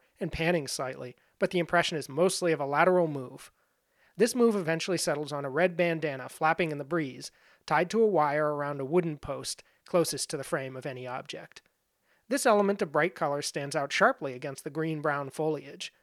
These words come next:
When the doppelganger is quite bloody, his whole shirt soaked and his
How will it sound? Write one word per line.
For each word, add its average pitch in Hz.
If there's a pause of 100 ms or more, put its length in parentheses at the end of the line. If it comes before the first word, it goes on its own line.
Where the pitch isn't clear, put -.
(280)
When 214
the 190
doppelganger 170
is 139 (140)
quite 202
bloody, 147 (240)
his 185
whole 165
shirt 165
soaked 147
and 131
his 127